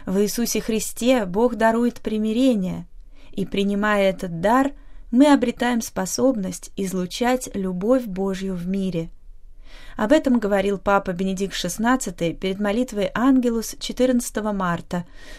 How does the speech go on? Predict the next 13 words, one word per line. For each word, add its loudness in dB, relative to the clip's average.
ссылаясь 2
на -2
Евангелие, 2
которое 6
читается 0
в -14
четвертое 0
воскресенье -4
Великого -4
Поста -4
на 0
литургии, -4
притчу -2